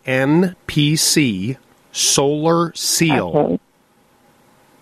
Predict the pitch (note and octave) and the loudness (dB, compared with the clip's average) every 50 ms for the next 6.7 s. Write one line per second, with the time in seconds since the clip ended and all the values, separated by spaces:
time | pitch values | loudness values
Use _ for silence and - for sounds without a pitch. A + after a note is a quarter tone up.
0 | _ _ _ _ _ _ _ _ _ _ _ - A#2+ C#3 D#3 F3+ D#3+ - G3 F#3+ | _ _ _ _ _ _ _ _ _ _ _ -4 -2 0 0 -2 -2 -2 -2 -2
1 | F#3 - - - E3+ D3+ D3 - - E3 D#3 C#3+ C#3 C#3 C#3 D3 - D#3+ E3 D#3+ | -2 -2 -2 -2 -2 -2 0 0 -2 -2 -2 -4 -2 -2 -2 -2 0 -2 -2 0
2 | C3+ A#2+ G#2+ G#2 G2+ A2 A#2+ B2 B2+ C#3 D3 D3 C3+ - - C3+ - - D3+ C#3+ | -2 -4 -4 -2 -4 -4 -2 0 2 2 2 2 0 -4 -8 -10 -6 -2 0 0
3 | C#3+ B2+ A2+ A2 A2 A2+ - - C3+ A#2+ A2+ - - C#3+ D3 D#3+ E3+ E3 - - | 0 0 0 -2 -2 -2 -2 0 0 0 0 0 0 0 2 2 2 2 2 0
4 | D3+ C#3+ D3 C3+ - - A#2 A2 - - - A#2+ A2 G#2 - D3 D3+ E3 D#3+ D#3+ | 0 0 0 -2 -2 -4 -8 -8 -6 -8 -8 -8 -10 -6 -6 -2 0 2 4 4
5 | D#3 C#3 - C#3 C3+ B2+ - - B2 - - - C#3 C3+ C3 A#2+ A#2 A2+ G#2 G2+ | 2 2 2 0 0 0 -2 -4 -6 -4 -2 0 2 2 2 0 -4 -4 -4 -4
6 | G#2 G2 - - - - C#3+ B2+ A2+ G2 F#2+ G#2 G#2 | -6 -6 -6 -6 -2 -2 0 -2 -2 -2 -6 -8 -10